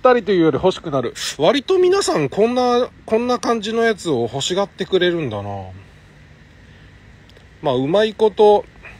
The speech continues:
クローン作れたら一回ぐらい作ってみてもいいけどね。こういう、こういう風なね、この新芽がある、あるじゃないですか。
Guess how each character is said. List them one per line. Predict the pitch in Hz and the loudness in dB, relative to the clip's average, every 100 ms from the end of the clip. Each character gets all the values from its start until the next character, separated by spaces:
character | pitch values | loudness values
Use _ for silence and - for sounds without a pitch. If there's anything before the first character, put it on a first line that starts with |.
| - - - - - - - - - - - - - - - - - | -20 -18 -18 -20 -20 -20 -20 -20 -20 -20 -20 -20 -20 -20 -20 -20 -12
ク | - 165 | -2 2
ロ | 190 | 4
ー | 196 175 135 | 4 2 0
ン | 110 | -4
作 | - - | -12 -6
れ | 143 117 | -4 -2
た | 117 | -2
ら | 107 | -4
一 | 113 110 - | -4 -8 -14
回 | - 175 | -2 0
ぐ | 170 | 0
ら | 170 156 | 0 0
い | 151 - - - - - - - - - | 0 -4 -20 -20 -20 -20 -20 -20 -20 -20
作 | - - - | -20 -10 -8
っ | |
て | 185 - | -8 -6
み | 107 101 | -6 -4
て | 110 | -6
も | 117 | -4
い | 127 | -6
い | |
け | 113 101 | -6 -10
ど | 85 | -10
ね。 | 73 71 - - - | -12 -14 -16 -20 0
こ | 175 | 2
う | 190 | 2
い | |
う、 | 190 | 0
こ | 180 - 196 | -2 0 2
う | 196 | 2
い | |
う | |
風 | 196 214 | 0 0
な | 120 | -2
ね、 | 95 165 - - - - - | -4 -6 -6 -20 -20 -20 -12
こ | - 120 | -4 -2
の | 117 107 - - | -2 -6 -14 -10
新 | - - 180 175 175 175 | -2 0 2 2 2 2
芽 | 170 160 | 4 4
が | 156 - - - | 4 2 -10 -4
あ | 143 | 0
る、 | 127 113 - - | 0 -2 -8 -6
あ | 127 | -6
る | 113 | -4
じ | 95 | -8
ゃ | |
な | 69 | -10
い | |
で | 58 | -12
す | - | -14
か。 | - 160 | -6 -6